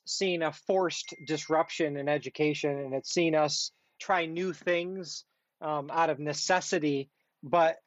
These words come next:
is it gonna help us to, to shift our paradigm? That's the big question.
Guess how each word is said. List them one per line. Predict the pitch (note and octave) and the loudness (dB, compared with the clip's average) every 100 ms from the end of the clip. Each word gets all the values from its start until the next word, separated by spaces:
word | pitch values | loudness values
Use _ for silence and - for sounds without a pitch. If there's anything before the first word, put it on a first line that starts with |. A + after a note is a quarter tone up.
| _ | _
is | F3+ E3+ | 0 2
it | |
gonna | G#3 F#3+ | 2 4
help | E3+ G3 F#3+ | 4 2 2
us | - - | -2 -2
to, | F#3 | -2
to | C#3 - F#3 E3 D#3 D3+ D3+ - | -2 0 2 4 4 2 0 -2
shift | - - G#3+ - - - - | 0 4 4 2 -8 -14 -2
our | D#3 | -2
paradigm? | D3+ E3 E3 D3 B2+ A#2 A#2 - _ _ _ _ | 2 4 4 4 2 -2 -6 -14 _ _ _ _
That's | D#3+ D#3+ | 0 2
the | - | -2
big | C3+ D#3 B2 | 2 0 2
question. | D#3 C3+ - B2 G#2+ | 0 0 -2 -6 -8